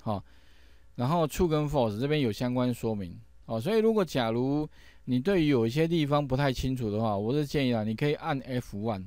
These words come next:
好，每个地方都可以按F one，range也可以哦。好，OK，好，然后关掉。那我们来在最后解-，假试一下，你会发现这个点下去，画面不更新，速度加快。清除呢，诶，更快。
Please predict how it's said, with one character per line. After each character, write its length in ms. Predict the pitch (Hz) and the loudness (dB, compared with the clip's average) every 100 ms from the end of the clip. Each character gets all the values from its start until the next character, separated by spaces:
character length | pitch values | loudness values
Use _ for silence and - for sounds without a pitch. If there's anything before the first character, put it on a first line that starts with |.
| - | -6
好， 120 | 117 | -2
每 140 | 127 | 2
个 80 | 139 | 4
地 120 | 175 | 4
方 140 | 170 160 | 2 2
都 100 | 160 | 2
可 120 | 147 | 0
以 20 | |
按 180 | 131 156 | 0 0
F 240 | 135 120 | 0 -2
one，range 460 | 120 117 175 208 143 | 0 2 2 2 2
也 100 | 117 | 0
可 200 | 104 123 | 2 0
以 120 | 110 | 0
哦。 220 | 101 98 - - - - - - - - | -2 -6 -12 -20 -20 -20 -20 -20 -20 -6
好， 240 | 123 123 | -2 0
OK， 280 | 123 135 110 | 0 -2 -2
好， 240 | 107 113 98 - - - - - | -2 -4 -6 -14 -20 -20 -20 -6
然 180 | 117 151 | -4 0
后 800 | 160 143 131 123 120 117 113 113 | 2 2 2 2 0 0 -2 -4
关 280 | 143 151 | -4 -2
掉。 320 | 151 147 120 107 | 0 2 2 0
那 140 | 139 | 0
我 60 | 131 | 0
们 120 | 120 | 0
来 160 | 123 123 - | 0 -4 -6
在 180 | 156 139 | -4 -2
最 220 | 151 139 | 0 0
后 160 | 131 | 0
解-， 320 | 120 113 110 110 - - - | -2 -4 -6 -8 -20 -20 -8
假 180 | 110 107 | -6 -6
试 220 | - 123 | -6 -6
一 80 | 104 | -4
下， 160 | 110 | -4
你 80 | 110 | -2
会 100 | 127 | -2
发 140 | 131 | -2
现 100 | 127 131 | -2 -6
这 100 | - | -4
个 80 | 208 | -2
点 200 | 139 117 | 0 0
下 160 | 139 | 0
去， 200 | 127 123 - - | 0 -4 -6 -6
画 160 | 147 | -4
面 140 | 147 131 | -2 -4
不 100 | 117 | -4
更 220 | 123 113 | -2 -2
新， 260 | 117 113 | -4 -6
速 200 | 113 151 | -4 -2
度 100 | 131 | -2
加 220 | 117 120 113 | -2 -2 -2
快。 240 | 123 95 - - - - - - | -4 -6 -8 -20 -20 -20 -20 -14
清 260 | - 262 254 | -4 -2 2
除 180 | 160 | 2
呢， 280 | 151 151 156 - - - - - | 4 2 0 -8 -20 -20 -20 -8
诶， 240 | 156 196 - - | -6 -6 -8 -8
更 160 | 196 156 | -4 0
快。 320 | 160 127 | 2 2